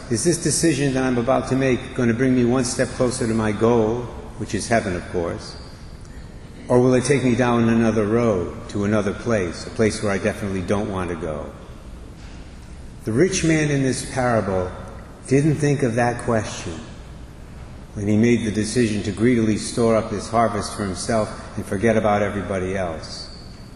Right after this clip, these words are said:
That night, when he took his final breath and met the Lord face to face, I'm sure he wished he had done otherwise.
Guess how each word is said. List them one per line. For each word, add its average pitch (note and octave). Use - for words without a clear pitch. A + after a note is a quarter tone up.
That C#3
night, C#3
when G2+
he A2
took B2+
his B2
final A#2
breath G#2+
and G#2
met A2
the B2
Lord A2+
face A2+
to A2
face, A2+
I'm F#2+
sure A#2
he G#2+
wished G2
he G2
had F2
done G2
otherwise. D#2+